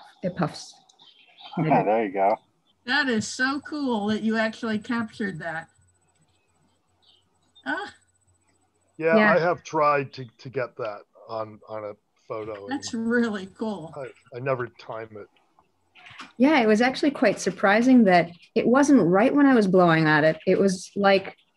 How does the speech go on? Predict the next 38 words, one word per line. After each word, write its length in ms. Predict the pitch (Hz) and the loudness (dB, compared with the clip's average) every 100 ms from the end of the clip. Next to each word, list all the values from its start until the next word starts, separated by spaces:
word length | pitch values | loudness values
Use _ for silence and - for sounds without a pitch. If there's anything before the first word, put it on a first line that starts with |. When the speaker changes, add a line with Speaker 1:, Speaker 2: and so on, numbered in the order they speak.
| _ | _
Speaker 1:
just 220 | 233 254 | 0 2
a 40 | 277 | 2
Speaker 3:
Yeah. 100 | 226 | 2
Speaker 1:
couple 180 | 170 - _ | 0 -2 _
seconds 320 | 170 175 165 | -2 0 2
later. 380 | 190 254 269 143 - - _ | 4 4 4 0 -4 -20 _
Speaker 3:
Yeah, 220 | 269 247 | -4 -2
it's 180 | 240 233 | -4 -2
a, 140 | 254 208 | -4 -2
it's 180 | 254 220 | -6 -4
a 80 | 233 | -4
delayed 480 | 247 247 277 269 | -2 -2 -2 -2
reaction. 580 | 226 240 226 220 - 208 | 0 0 0 -4 -6 -10
Yeah, 180 | 180 233 | -4 -2
I 100 | 202 | -2
do 220 | 247 302 277 | -2 -2 -4
that 240 | 240 208 _ 233 - - _ 202 | -4 -8 _ -20 -20 -20 _ -16
o-, 100 | 208 - | -16 -6
on 200 | 226 220 | 2 4
my 120 | 226 | 4
mushroom 460 | 208 226 233 240 202 | 0 -2 -2 -2 -2
walks 320 | 202 190 - | -2 -6 -10
if 140 | 196 | -8
I 120 | 202 | -8
find 340 | 190 220 214 202 | -6 -6 -6 -6
something 240 | 233 208 | -8 -8
that 140 | 202 190 | -10 -10
I 100 | 185 | -10
think 300 | - 226 214 | -6 -6 -6
will 120 | 190 | -12
do 240 | 196 214 | -8 -6
it. 120 | 196 - _ _ _ | -8 -14 _ _ _
It, 120 | 208 - - | -12 -10 -14
it, 140 | 202 - | -16 -14
it 180 | 208 208 | -10 -6
always 320 | 226 254 247 | -4 -2 -4
wows 400 | 190 208 220 226 | -4 -4 -4 -4
people 460 | - 214 185 190 | -6 -10 -10 -16